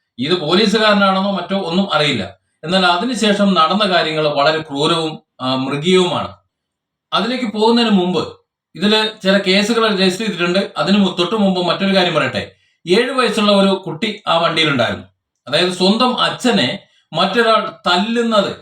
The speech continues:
കോളറിന് പിടിച്ചിട്ട് കുടയുന്നത് ആ കുട്ടി കാണുമ്പോ ആ കുട്ടി എന്താണ് ചിന്തിക്കേണ്ടത്? ഈ പോലീസുകാരൻ, പോലീസ് എന്ന് പറഞ്ഞാൽ എന്താണെന്നറിയാലോ,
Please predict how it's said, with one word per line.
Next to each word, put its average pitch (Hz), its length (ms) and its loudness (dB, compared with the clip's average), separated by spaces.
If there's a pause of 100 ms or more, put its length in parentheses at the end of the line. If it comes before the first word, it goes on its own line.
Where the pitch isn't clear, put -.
(220)
കോളറിന് 214 380 0
പിടിച്ചിട്ട് 196 360 0
കുടയുന്നത് 180 520 0 (120)
ആ 190 120 2
കുട്ടി 190 380 -2
കാണുമ്പോ 143 560 0 (240)
ആ 359 100 2
കുട്ടി 202 420 -4
എന്താണ് 190 460 2
ചിന്തിക്കേണ്ടത്? 147 720 -2 (540)
ഈ 240 140 2 (140)
പോലീസുകാരൻ, 196 720 2 (640)
പോലീസ് 196 300 0
എന്ന് 226 120 2
പറഞ്ഞാൽ 208 180 0
എന്താണെന്നറിയാലോ, 151 640 -2